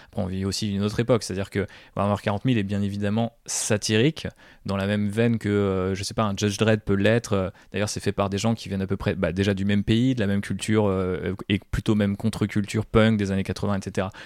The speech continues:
Donc il y a aucune, euh, espèce de doute sur le fait que les créateurs de Warhammer quarante mille, euh, d'ailleurs c'est dit, répété dans des interviews, et cetera, ont extrapolé ce que pouvait être, euh, le, notre monde, parce que ça se passe dans notre monde, mais trente-huit mille ans plus tard, euh, à l'époque où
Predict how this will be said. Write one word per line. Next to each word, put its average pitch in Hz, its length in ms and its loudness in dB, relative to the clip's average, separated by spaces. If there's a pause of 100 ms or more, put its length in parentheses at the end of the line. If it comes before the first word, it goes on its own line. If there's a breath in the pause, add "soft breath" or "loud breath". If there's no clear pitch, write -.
(180 loud breath)
Donc 107 160 -2
il 117 40 6
y - 20 6
a - 100 2
aucune, 131 440 2 (120)
euh, 98 200 0
espèce 107 380 -2
de 101 80 -2
doute 120 260 0
sur 104 140 0
le 95 60 2
fait 120 240 0
que - 100 -4
les 92 360 -2
créateurs 113 500 0
de 101 60 0
Warhammer 95 360 0
quarante 95 220 -4
mille, 135 240 0 (380 loud breath)
euh, 92 100 -2
d'ailleurs 98 260 2
c'est 90 160 -2
dit, 110 240 2
répété 101 360 0
dans 98 120 0
des 90 140 -4
interviews, 92 340 -4
et 117 60 -2
cetera, 104 500 -4
ont 110 140 -2
extrapolé 117 680 0
ce 131 100 -2
que 107 80 -2
pouvait 101 280 -2
être, 113 220 0
euh, 92 420 0
le, 101 180 2 (120)
notre 113 340 4
monde, 135 180 4
parce - 120 -12
que - 60 -16
ça - 100 -8
se - 40 -8
passe 92 160 -2
dans 87 100 -4
notre 101 200 -2
monde, 107 200 2
mais 90 200 -4
trente-huit - 300 -6
mille 98 160 -2
ans 95 80 -4
plus - 100 -18
tard, 143 240 2 (340 loud breath)
euh, 90 480 -2
à 98 80 -2
l'époque 101 320 4
où 117 140 4